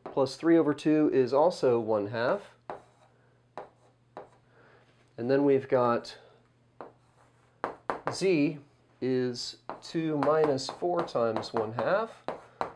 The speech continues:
which is two minus two, which is zero. So the coordinate of our point is going to be equal to one half,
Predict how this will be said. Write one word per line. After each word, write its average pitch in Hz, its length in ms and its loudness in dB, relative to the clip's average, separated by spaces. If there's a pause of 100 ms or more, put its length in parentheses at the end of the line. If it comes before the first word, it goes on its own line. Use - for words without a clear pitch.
(220)
which 196 160 -8
is 175 60 -8
two 180 160 0
minus 156 280 2
two, 123 260 -4
which 110 200 -6
is 127 100 -8
zero. 127 420 0 (360)
So - 160 -4
the 123 80 -2
coordinate 175 360 6
of 123 60 0
our 117 80 4
point 160 500 4 (680)
is 127 200 -4
going 131 260 2
to - 100 -8
be 120 280 -4
equal 170 420 2
to 120 420 -2 (1600)
one 123 180 0
half, 110 300 -4